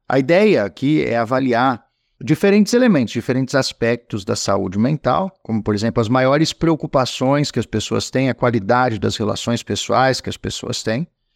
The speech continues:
né, e juntar tudo isso num índice único, que, num número que possa ser comparado ao longo do tempo,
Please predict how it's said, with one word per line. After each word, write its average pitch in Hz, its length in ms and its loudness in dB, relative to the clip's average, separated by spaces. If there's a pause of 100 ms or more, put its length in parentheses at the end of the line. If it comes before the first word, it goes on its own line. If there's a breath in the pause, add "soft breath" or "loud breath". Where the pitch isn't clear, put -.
(180)
né, 180 100 4
e 180 40 4
juntar 214 560 4
tudo 190 300 0
isso - 400 -2 (200)
num 226 280 4
índice 208 420 2
único, 226 500 4 (440)
que, 139 180 -4
num 220 220 4
número 147 420 2
que - 100 -6
possa 208 320 0
ser 220 140 0
comparado 208 720 2
ao 127 80 0
longo 117 260 -4
do 165 120 -4
tempo, 196 320 0